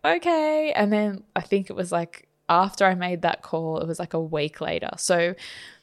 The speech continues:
I've got my mattress. I can actually stay in my apartment now, and I'm super excited about that. I've got this beautiful little studio apartment with this really beautiful outdoor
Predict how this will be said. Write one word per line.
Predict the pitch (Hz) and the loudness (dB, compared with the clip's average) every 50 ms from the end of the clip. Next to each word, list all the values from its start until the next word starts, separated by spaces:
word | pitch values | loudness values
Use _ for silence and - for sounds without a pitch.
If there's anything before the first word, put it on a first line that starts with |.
| _ _ _ _ _ _ _ _ _ _ _ _ _ 202 | _ _ _ _ _ _ _ _ _ _ _ _ _ 2
I've | 208 196 196 - | 2 2 2 -2
got | 233 240 294 - 277 | 0 0 0 0 0
my | 269 254 | 0 0
mattress. | 226 220 202 - - - - 170 185 - - - | 0 0 -2 -2 -4 -4 -4 -4 -4 -4 -6 -6
I | - 180 185 | -6 -6 -4
can | - 214 202 | -4 -6 -6
actually | - - 185 190 - - - 214 214 208 | -4 -6 -8 -6 -6 -4 -4 -2 -2 -2
stay | 202 - - - 180 180 185 | -4 -4 -2 -2 -2 0 -2
in | 190 180 170 | -2 -4 -4
my | 175 170 | -4 -6
apartment | 165 160 - - 160 160 160 - 185 175 - 190 | -6 -8 -6 -6 -4 -4 -4 -6 -8 -10 -10 -8
now, | 165 156 151 147 147 156 - - _ | -8 -8 -6 -8 -8 -8 -10 -10 _
and | 170 165 170 | -8 -6 -6
I'm | 175 175 160 160 | -6 -8 -10 -8
super | - - - - - - 208 214 214 214 220 190 | -6 -6 -4 -2 2 2 4 2 2 0 -2 -2
excited | 185 175 - - 156 151 151 151 151 147 | -2 -2 -2 -4 -4 -4 -4 -6 -8 -8
about | 151 151 160 156 156 - - | -8 -8 -6 -6 -6 -6 -6
that. | - - - - - - | -4 -4 -4 -4 -4 -6
I've | 180 165 | -8 -6
got | 175 185 180 | -6 -6 -6
this | 180 180 | -6 -8
beautiful | - - 185 190 208 233 - 233 | -6 -2 0 0 0 0 0 -2
little | 220 208 190 185 | 0 0 -2 -2
studio | - - - 180 170 175 175 175 | -4 -4 -4 -4 -2 0 -2 -2
apartment | 170 - - - - - 175 180 | -2 0 -2 -2 -2 -4 -6 -8
with | 196 180 | -6 -6
this | 160 160 - - | -6 -6 -4 -2
really | 180 175 180 | 0 0 0
beautiful | 180 - 160 160 165 160 - - 180 185 - - - | -2 -2 -4 -4 -4 -4 -6 -4 -4 -4 -4 -4 -2
outdoor | 165 165 - - - 175 170 160 165 175 | -2 -2 -2 -2 -4 -4 -2 -2 -4 -6